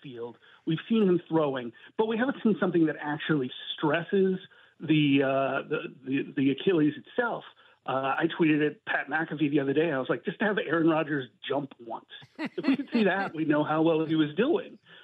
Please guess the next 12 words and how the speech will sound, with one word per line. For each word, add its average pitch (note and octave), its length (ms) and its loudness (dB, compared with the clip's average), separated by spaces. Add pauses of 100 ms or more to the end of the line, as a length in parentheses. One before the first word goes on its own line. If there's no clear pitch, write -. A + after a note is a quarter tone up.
(220)
Um, D3+ 560 -2
but E3+ 140 0 (120)
did G#3 140 0
he A3 100 0
tear G#3 200 0
his G3+ 100 -4
Achilles? G#3+ 280 -2 (120)
Absolutely. D3 500 -6 (320)
Are F#3 100 2
we F3 140 2
gonna F3 140 4 (120)
see F#3+ 260 -2